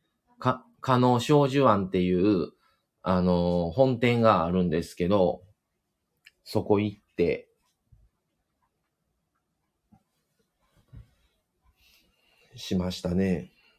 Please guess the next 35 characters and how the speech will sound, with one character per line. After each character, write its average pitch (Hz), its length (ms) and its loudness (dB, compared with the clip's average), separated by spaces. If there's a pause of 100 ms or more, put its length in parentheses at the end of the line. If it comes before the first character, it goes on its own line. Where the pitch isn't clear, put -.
(200)
う 120 40 -10
ん。 101 320 -10 (2750)
<laughs> - 420 0 (340)
梅 120 200 6
ッ 127 100 -4
ク 110 100 0
ス - 100 -10
さ 98 120 4
ん、 95 60 2
昔 110 340 0
は 120 100 6
ジ 101 120 2
ェ 107 100 6
イ 127 60 6
ア 131 100 6
ー - 20 -2
ル 104 120 2
伊 107 80 0
丹 117 240 2
は 92 120 0
か 139 140 -4
そ 131 140 2
っ 120 100 -6
て 127 100 2
ま 123 140 4
し - 80 -10
た 101 100 4
が、 90 120 0
開 120 200 4
け 120 120 2
た 90 140 -2
ん 87 80 0
で 95 80 -4
す - 140 -8
ね。 92 280 2